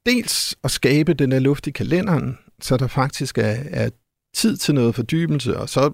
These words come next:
selvfølgelig også bare tid til at slappe af, eller, øh, gøre noget med mine børn. Øh, og så dels det der med at gøre langsomme ting.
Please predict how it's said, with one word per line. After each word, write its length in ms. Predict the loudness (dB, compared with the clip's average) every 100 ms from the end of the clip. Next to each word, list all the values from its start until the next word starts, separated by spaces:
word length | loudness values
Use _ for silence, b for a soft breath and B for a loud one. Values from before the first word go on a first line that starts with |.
| -2
selvfølgelig 440 | -10 -6 -4 -2
også 160 | -4 -2
bare 180 | -4 -2
tid 220 | 0 0
til 140 | 0
at 60 | -2
slappe 260 | -2 0
af, 300 | 2 2 0 -2
eller, 180 | -2 -2 B B B B B B _
øh, 440 | 2 4 4 2 -4 -8 -2
gøre 180 | 0 2
noget 160 | 2 2
med 100 | 2
mine 240 | 2 0
børn. 520 | 0 0 0 0 -4 -6
Øh, 360 | -2 0 -2 -2 -4 -4 -4 -6 -10 _ _ _ _ _ _ _ B B B _ _ _
og 100 | 0
så 100 | 0
dels 380 | 0 0 0 0
det 140 | 0
der 120 | 2 2
med 300 | 2 0 -2 -8
at 120 | -8
gøre 360 | -4 -2 -4 -6 -10
langsomme 680 | -4 -2 -2 -2 -4 -6 -10 -14 _
ting. 200 | -4 -4